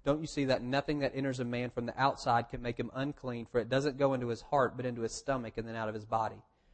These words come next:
In saying this, Jesus declared all foods clean. He went on, "What comes out of a man is what makes him unclean. For from within, out of men's heart come evil thoughts, sexual immorality,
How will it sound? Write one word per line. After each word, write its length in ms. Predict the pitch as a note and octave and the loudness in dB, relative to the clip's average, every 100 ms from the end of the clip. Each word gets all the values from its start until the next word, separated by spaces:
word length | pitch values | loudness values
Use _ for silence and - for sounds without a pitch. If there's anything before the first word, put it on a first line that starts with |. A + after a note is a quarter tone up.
| _ _ - | _ _ -14
In 80 | |
saying 400 | A#2+ - D3 C3+ | -2 4 4 4
this, 200 | B2 A#2 | 2 0
Jesus 340 | - C3 B2 B2+ | 0 -2 -2 -4
declared 380 | A#2 - B2 A2+ | -8 0 2 4
all 160 | A#2 | 4
foods 400 | A2+ B2 A#2 A2 | 2 -2 -4 -6
clean. 500 | - - B2 A2 A2 - _ _ _ _ _ | -10 -6 -6 -6 -14 -20 _ _ _ _ _
He 120 | - | 2
went 140 | C#3+ C#3+ | 4 6
on, 180 | C#3+ | 6
"What 180 | C#3+ C#3+ | 4 2
comes 160 | E3+ D3+ | 0 4
out 160 | D3 | 4
of 60 | D3+ | 4
a 60 | B2 | 0
man 220 | A#2 A#2+ | -2 -2
is 100 | A#2+ | 0
what 140 | A2+ | -2
makes 220 | A#2+ - | -2 -4
him 140 | A#2+ A#2 | -6 -6
unclean. 640 | C#3+ D3+ - A#2 G#2+ G#2+ - _ _ _ _ _ | -4 -4 -4 -6 -8 -12 -20 _ _ _ _ _
For 80 | B2 | -4
from 300 | - C3+ C3 | 2 2 4
within, 460 | B2 - C#3 A#2+ | 6 6 4 0
out 100 | A#2 | -2
of 120 | A#2 | -2
men's 300 | A#2+ C3 C3+ | 0 0 0
heart 380 | B2+ C#3+ A#2+ - | 0 4 4 2
come 160 | B2+ A#2 | -4 -4
evil 240 | B2+ C3+ D3+ | -2 -2 0
thoughts, 400 | B2+ A#2 - - | 2 2 0 -2
sexual 420 | C3+ B2+ D3 C#3 | -2 -2 -2 0
immorality, 500 | C3+ A#2+ A2 G#2+ | 0 0 0 -2